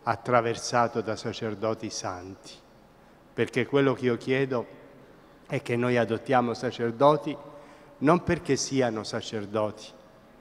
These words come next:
non perché siano sacerdoti buoni, ma perché siano santi sacerdoti. Lo vogliamo domandare adesso alla Madonna,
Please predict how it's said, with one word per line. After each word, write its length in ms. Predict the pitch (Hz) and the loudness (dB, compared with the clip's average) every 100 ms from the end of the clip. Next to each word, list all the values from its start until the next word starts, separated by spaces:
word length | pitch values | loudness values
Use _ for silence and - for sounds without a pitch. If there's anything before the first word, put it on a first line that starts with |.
| - - | -20 -6
non 280 | 123 160 175 | 0 2 4
perché 340 | 151 127 135 | 2 2 2
siano 380 | 120 139 123 113 | 0 0 0 -2
sacerdoti 800 | - 120 - 117 107 117 110 113 | -4 -6 -4 -4 -2 -4 -4 -8
buoni, 500 | 98 110 101 104 104 - - - - - | 0 2 2 0 -8 -12 -20 -20 -20 -14
ma 140 | - 110 | -8 -4
perché 320 | 117 - 117 | -4 -2 -4
siano 540 | - 131 131 113 110 - | -2 0 0 0 -6 -10
santi 920 | - - 123 147 151 156 - 151 147 - - - - - | -12 -4 -2 0 -2 -6 -8 -8 -8 -12 -20 -20 -20 -20
sacerdoti. 840 | - - 107 - 95 90 87 80 - - - - - - - _ - - - - - - - - - - | -12 -6 -6 -6 -10 -12 -16 -18 -20 -20 -20 -20 -20 -20 -20 _ -20 -20 -20 -20 -20 -20 -20 -20 -20 -6
Lo 100 | 113 | 2
vogliamo 480 | 120 131 139 135 131 | 4 8 8 8 6
domandare 540 | 123 131 127 127 127 120 | 6 4 4 4 4 4
adesso 400 | 117 113 - 110 | 2 0 -2 -2
alla 120 | 110 | 0
Madonna, 560 | 110 110 113 110 107 | 0 2 2 2 -2